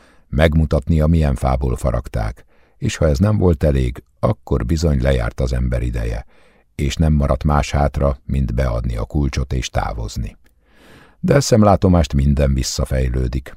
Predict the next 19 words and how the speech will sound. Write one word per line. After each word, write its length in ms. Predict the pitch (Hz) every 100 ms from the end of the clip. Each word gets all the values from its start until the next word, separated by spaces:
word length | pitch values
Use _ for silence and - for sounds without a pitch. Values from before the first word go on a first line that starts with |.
| _
Nyilvánvaló 760 | - 104 87 76 76 78 76 73
a 80 |
különbség 680 | 69 82 76 71 - 67 69
a 60 | 65
múltbéli 600 | 76 87 73 80 78 73
és 220 | 69 -
a 80 | 71
jelenlegi 640 | 67 62 62 58 60 58
hősök 380 | 60 57 58 -
között. 520 | - 53 - - - - _ _ _ _ _ _ _
Oddür 380 | 143 92 92 87
persze 500 | 87 80 - 90 85
rendelhetne 680 | 80 64 65 69 69 69
a 100 | 64
városban 580 | 71 67 64 65 69 71
egy 160 | 69 -
kibaszott 440 | 67 62 - 62
hosszú 400 | - 67 - 64
kötelet, 500 | 64 62 67 67 -